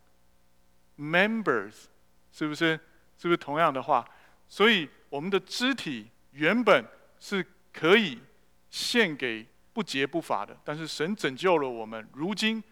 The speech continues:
我们是献给神，献给义，以至于可以怎么样？在神的眼中，我们就成为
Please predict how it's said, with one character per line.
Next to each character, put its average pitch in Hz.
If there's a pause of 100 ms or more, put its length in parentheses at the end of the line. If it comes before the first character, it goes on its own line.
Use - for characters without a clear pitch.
(120)
我 120
们 127
是 160
献 170
给 117
神， 120 (240)
献 175
给 127
义， 196 (440)
以 147
至 220
于 165
可 170
以 165
怎 123
么 120
样？ 131 (160)
在 165
神 143
的 175
眼 120
中， 147 (220)
我 113
们 127
就 151
成 123
为 117